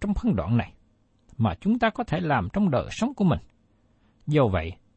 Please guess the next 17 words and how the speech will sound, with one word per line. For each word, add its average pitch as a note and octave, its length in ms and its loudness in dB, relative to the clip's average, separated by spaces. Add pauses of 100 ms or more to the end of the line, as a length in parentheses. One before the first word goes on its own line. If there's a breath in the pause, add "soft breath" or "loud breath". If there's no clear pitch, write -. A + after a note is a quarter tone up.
sự - 280 -6
thông A3 280 4
giải A2+ 180 -4
của D3+ 160 -2
nó E3+ 300 2 (320)
là - 220 -4
cho E3+ 100 0
dân F3+ 240 2
tộc - 180 -6 (300)
Israel, E3 580 2 (460)
hay A3 220 -4
còn A2+ 220 4
gọi F2 200 -2
là F2 220 -6
dân E3 240 2
Do F3+ 120 2
Thái. G3+ 300 -2